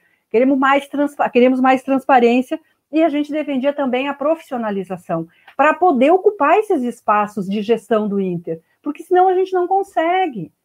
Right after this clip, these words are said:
Se a gente não tem, é, essa profissionalização, a gente também não consegue, porque quem é que consegue fazer uma gestão do clube desempregado?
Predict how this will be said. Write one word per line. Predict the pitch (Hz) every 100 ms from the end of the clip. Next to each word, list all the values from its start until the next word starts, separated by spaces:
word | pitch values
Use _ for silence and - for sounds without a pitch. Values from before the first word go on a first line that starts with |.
| _ _ _ _ _ _ _ _
Se | 285
a | 277
gente | 339 339
não | 320
tem, | 294 311 349
é, | - 214 220
essa | 233 233
profissionalização, | 262 339 392 - 294 254 220 214 214 285
a | 285
gente | 320 320
também | 320 349 381
não | 339
consegue, | 240 202 180 160 151 -
porque | 226 254
quem | 320 320
é |
que | 349
consegue | 381 349 294 285 - _ _ _ _
fazer | - 254 254
uma | 302 311
gestão | 294 277 277 269
do | 269 269
clube | 262 285 311 359 370 - _ _ _ -
desempregado? | 202 220 240 233 220 170 101